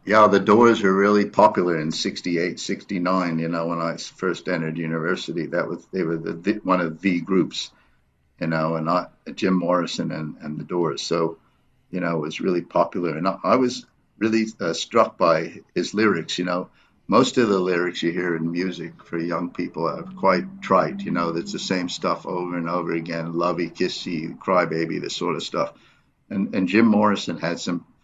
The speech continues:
said some profound things in, in his lyrics, and it really struck me, 'cause, you know, that's what I've always been trying to uncover through my artwork and through everything I've read: something more substantive, more poetic, more philosophical. And,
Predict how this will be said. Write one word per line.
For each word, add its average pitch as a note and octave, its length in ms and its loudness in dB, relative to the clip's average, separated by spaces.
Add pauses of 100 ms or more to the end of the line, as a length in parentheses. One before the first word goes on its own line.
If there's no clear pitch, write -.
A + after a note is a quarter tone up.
(140)
said G#2 300 0
some E2+ 240 0
profound F2+ 500 0
things E2+ 260 -4
in, E2 300 -6
in E2+ 100 -8
his D#2+ 200 -10
lyrics, E2+ 420 -2
and E2 220 -8 (420)
it F2+ 60 -6
really F2+ 260 2 (220)
struck - 400 0
me, D#2+ 140 -2
'cause, - 340 -6 (520)
you G2+ 100 -6
know, G2 160 0
that's A2+ 360 -2
what G#2+ 180 6
I've G2 120 6
always G2+ 260 6
been F#2+ 160 -4
trying G2 300 2
to E2 180 -4
uncover F#2+ 540 2
through F#2 160 -4
my E2 220 0
artwork F2+ 600 -2
and C2 140 -10
through F2 200 -6
everything F2+ 380 -4
I've D#2+ 140 -4
read: E2 300 -2
something F2+ 340 -2
more E2 200 -4
substantive, E2+ 640 -4
more D#2+ 180 -2
poetic, E2 540 -2
more E2 160 -4
philosophical. D#2 960 -4
And, D#2+ 160 -8